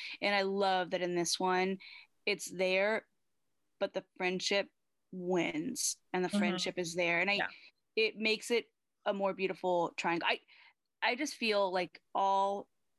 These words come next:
Speaker 1: parts of this were hit. Like, they just did such a great job of creating that drama. You've got this wonderful friendship. You've created two really, really likable candidates, like, so difficult to choose.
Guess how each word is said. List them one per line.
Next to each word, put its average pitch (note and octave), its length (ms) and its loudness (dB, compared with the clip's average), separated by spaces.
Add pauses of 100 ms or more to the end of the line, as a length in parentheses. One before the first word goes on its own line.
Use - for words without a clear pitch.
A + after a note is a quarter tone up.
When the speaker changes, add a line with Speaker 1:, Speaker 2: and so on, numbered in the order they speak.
(300)
Speaker 1:
parts F#3 400 -2
of E3 140 -8
this - 300 -4
were F3+ 120 -4
hit. - 240 -4
Like, F3+ 160 -6
they G3 120 2
just F#3 200 -8
did F#3 140 -4
such - 400 -2
a F#3+ 60 -10
great F3+ 300 -4
job E3+ 320 2
of D#3+ 200 -4
creating B3+ 400 0
that B3 140 2
drama. F#3+ 540 2
You've - 320 -20
got F3+ 140 0
this - 180 -4
wonderful G#3+ 400 0
friendship. F3+ 600 0 (280)
You've F#3+ 160 -2
created G3+ 360 2
two A#3 640 0
really, A#3+ 600 2 (100)
really G3 720 0 (340)
likable F#3+ 760 0
candidates, E3+ 680 -2
like, - 220 -4 (220)
so A3 420 0
difficult G#3+ 500 -4
to E3+ 60 -8
choose. D#3+ 500 0